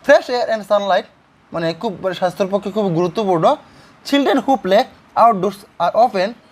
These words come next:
happier and more energetic। যেসব বাচ্চারা, যেসব ছাত্রছাত্রীরা আউটডোর গেম খেলে তাদের কী হয়? তারা সবসময় হ্যাপি থাকে এবং তারা এনার্জেটিক থাকে।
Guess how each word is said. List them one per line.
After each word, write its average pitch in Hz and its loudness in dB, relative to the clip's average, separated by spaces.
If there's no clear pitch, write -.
happier 208 4
and 160 2
more 269 4
energetic। 226 4
যেসব 208 4
বাচ্চারা, 226 4
যেসব 196 -2
ছাত্রছাত্রীরা 208 -2
আউটডোর 214 2
গেম 214 -4
খেলে 180 0
তাদের 254 2
কী 220 -6
হয়? 214 2
তারা 208 6
সবসময় 254 -4
হ্যাপি 254 -4
থাকে 240 2
এবং 185 4
তারা 214 6
এনার্জেটিক 196 0
থাকে। 117 -6